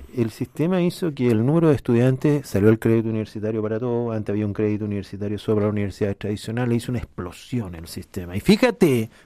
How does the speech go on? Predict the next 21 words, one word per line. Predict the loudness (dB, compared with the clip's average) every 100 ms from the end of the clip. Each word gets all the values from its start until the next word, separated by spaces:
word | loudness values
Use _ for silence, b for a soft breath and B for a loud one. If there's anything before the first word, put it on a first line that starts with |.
| 0
como | 2 4
anécdota | 4 4 2 4 4
de | 4 4
esos | 2 0 -6
tiempos, | 0 0 0 -2 -4 -6 -20 B B B B B B B B
en | 2 2
Chile | 4 6 6
siempre | 6 2 6
había | 6 6
más | 2 2
gente | 2 4
que |
entraba | 2 4 4
a |
la | 4
universidad | 2 0 0 4 6 6
que | 2 0 0 0
a, | 2 2 2
a | 2
los | 2 0
institutos | -2 2 4 6 4